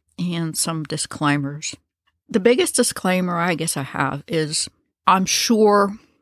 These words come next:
that everybody knows that I'm just a podcast host. Whenever I talk about cases,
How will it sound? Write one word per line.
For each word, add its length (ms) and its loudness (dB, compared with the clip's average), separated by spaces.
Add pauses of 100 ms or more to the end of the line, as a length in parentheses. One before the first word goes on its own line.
(140)
that 260 2
everybody 540 0
knows 680 0 (280)
that 480 2 (240)
I'm 220 4
just 240 -2
a 40 -2
podcast 680 -2
host. 440 -2 (400)
Whenever 600 4
I 300 0 (240)
talk 320 2
about 440 -2
cases, 760 -6